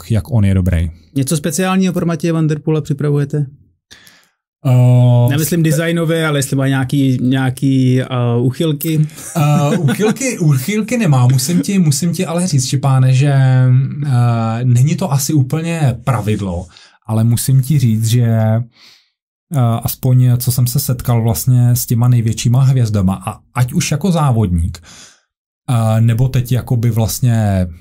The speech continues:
Speaker 1: jak bych to řekl, manažer, nebo ne-, nevím, jak si budu říkat, a vlastně to vidím, ten, ten svět, eh, vlastně cyklistický z té biznisové stránky, a tak skoro, ale to jako pravidlo je, že ty největší hvězdy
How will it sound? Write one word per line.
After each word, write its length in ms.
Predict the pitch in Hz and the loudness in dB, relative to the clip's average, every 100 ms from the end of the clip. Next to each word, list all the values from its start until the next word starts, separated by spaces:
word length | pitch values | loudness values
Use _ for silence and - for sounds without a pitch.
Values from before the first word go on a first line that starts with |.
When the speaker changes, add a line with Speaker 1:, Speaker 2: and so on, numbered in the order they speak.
| - | -8
Speaker 1:
jak 120 | 107 | -4
bych 140 | 98 - | -4 0
to 100 | 101 | 0
řekl, 240 | 92 92 | 0 0
manažer, 600 | 87 92 92 98 104 95 | 0 0 0 2 0 0
nebo 280 | 101 92 82 | 0 0 -2
ne-, 160 | 113 98 | 0 0
nevím, 340 | 98 98 98 | 2 2 2
jak 140 | 95 - | 0 0
si 100 | 107 | -2
budu 180 | 101 104 | 0 0
říkat, 340 | 104 98 - - - - _ _ - | 0 -2 -4 -10 -20 -20 _ _ -4
a 140 | 120 | -2
vlastně 300 | 101 104 117 | 0 0 -2
to 120 | 104 101 | -2 -2
vidím, 280 | 101 104 | -2 -2
ten, 280 | 101 107 104 | -2 0 0
ten 200 | 92 107 | 0 -2
svět, 440 | - - 101 101 - | -2 -2 -2 -2 -2
eh, 240 | 123 110 | -2 0
vlastně 260 | 104 - 110 | -2 -2 -4
cyklistický 540 | 95 104 - - 107 | -2 -2 -2 -2 -2
z 80 | - | -2
té 100 | 120 | -2
biznisové 500 | 104 98 101 104 107 | 0 0 0 0 -2
stránky, 560 | - 120 98 85 87 82 - - - _ | -2 -2 -2 -4 -6 -8 -18 -20 -20 _
a 200 | 104 101 | -2 0
tak 220 | - 92 | -2 -6
skoro, 360 | - - 117 123 | -6 -2 -2 0
ale 140 | 117 | 0
to 120 | 120 | 0
jako 220 | 123 - - | -2 -2 -4
pravidlo 480 | 120 107 110 120 | -2 -2 0 2
je, 180 | 131 101 | 2 2
že 180 | 92 113 | 0 -2
ty 160 | - 110 | 0 0
největší 500 | 110 104 104 - 135 | 2 2 0 0 0
hvězdy 600 | 127 120 101 92 82 | 2 2 0 -2 -4